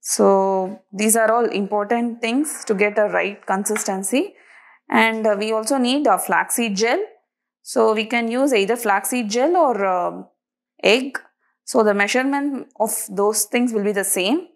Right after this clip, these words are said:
So let's see how to make, uh, flaxseed gel. Now we will see how to make flaxseed gel. For that I have taken one tablespoon of flaxseed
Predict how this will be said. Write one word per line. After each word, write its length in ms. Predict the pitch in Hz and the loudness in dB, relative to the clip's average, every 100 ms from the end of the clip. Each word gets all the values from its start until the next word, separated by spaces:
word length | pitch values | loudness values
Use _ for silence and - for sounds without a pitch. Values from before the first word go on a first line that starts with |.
| _ _ _ _ _ | _ _ _ _ _
So 560 | - - - 202 196 196 | -18 -10 2 4 4 0
let's 320 | 202 214 214 | 0 0 2
see 300 | 254 294 349 | 2 2 0
how 220 | 220 185 | 2 0
to 120 | 190 | 0
make, 340 | 214 208 214 - | -2 -2 -4 0
uh, 300 | 190 175 165 | 2 2 0
flaxseed 640 | - 180 151 - 196 180 | -4 -4 -2 -2 -4 -2
gel. 240 | 202 269 370 _ _ _ _ _ _ _ _ _ _ _ _ _ _ _ _ _ _ _ _ _ _ _ _ - - _ _ - 269 | 0 0 -4 _ _ _ _ _ _ _ _ _ _ _ _ _ _ _ _ _ _ _ _ _ _ _ _ -20 -20 _ _ -16 -2
Now 240 | 214 214 262 | 2 4 4
we 200 | 269 247 | 4 2
will 80 | |
see 180 | 214 269 | 2 2
how 200 | 254 196 | 4 2
to 100 | 208 | 2
make 280 | 214 208 208 | -2 -4 -4
flaxseed 540 | - 165 165 - 208 | 2 2 2 -2 -2
gel. 300 | 180 196 302 349 _ _ _ _ | 0 -2 -2 -4 _ _ _ _
For 260 | - 214 202 | -2 0 2
that 160 | 226 | 2
I 60 | 240 | 2
have 200 | 208 185 | 0 0
taken 360 | 196 196 233 214 | -2 0 0 2
one 300 | 180 214 214 | 0 -2 -4
tablespoon 640 | 202 196 214 - 196 196 | -4 -2 -4 -4 -6 -2
of 160 | 190 | -2
flaxseed 600 | 196 190 165 - 214 202 | -2 0 0 -2 -4 -4